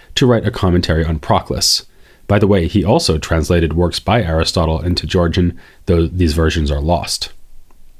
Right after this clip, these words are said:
We can add at least one more, the Ethiopian language Ge'ez. You can hear all about the translations of originally Greek works into Ge'ez in this series on Africana philosophy,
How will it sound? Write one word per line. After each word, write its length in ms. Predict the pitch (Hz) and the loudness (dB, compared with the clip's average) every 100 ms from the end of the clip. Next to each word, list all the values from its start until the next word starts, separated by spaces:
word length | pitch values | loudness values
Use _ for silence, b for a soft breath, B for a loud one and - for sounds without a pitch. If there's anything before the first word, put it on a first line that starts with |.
| - - - - - | -20 -18 -16 -10 -2
We 100 | 95 | 2
can 160 | 107 | 2
add 200 | 95 92 | 2 2
at 100 | 98 | 2
least 240 | 107 117 92 | 2 2 2
one 160 | 85 | 2
more, 360 | 87 147 156 - B B B | 4 4 2 -2 B B B
the 200 | - 98 | -2 2
Ethiopian 600 | 98 95 113 202 117 90 87 | 2 4 4 4 2 2 2
language 500 | 87 85 85 85 - | 2 2 0 -2 0
Ge'ez. 640 | 104 135 90 - - - b b b b b | 2 2 0 0 -2 -4 b b b b b
You 120 | 113 | 0
can 120 | 120 95 | 2 2
hear 180 | 107 | 2
all 280 | - 95 131 | 2 2 4
about 220 | 117 95 | 4 2
the 80 | 90 | 0
translations 680 | 80 90 82 90 90 92 82 | 0 2 2 2 2 2 2
of 100 | 82 | 0
originally 540 | 80 98 113 95 87 78 | 2 2 2 2 2 0
Greek 320 | 95 87 - | 0 0 0
works 240 | 90 85 | 0 0
into 320 | - 156 104 | 0 0 0
Ge'ez 500 | 80 80 85 85 - B B B B | -2 0 0 0 -2 B B B B
in 140 | 123 123 | 2 4
this 200 | 117 - | 4 2
series 280 | 80 82 90 | 2 2 2
on 120 | 87 | 0
Africana 580 | 87 - - 123 113 92 | -2 -2 -2 0 0 0
philosophy, 600 | 82 67 - 78 101 | -4 -4 -4 -4 -6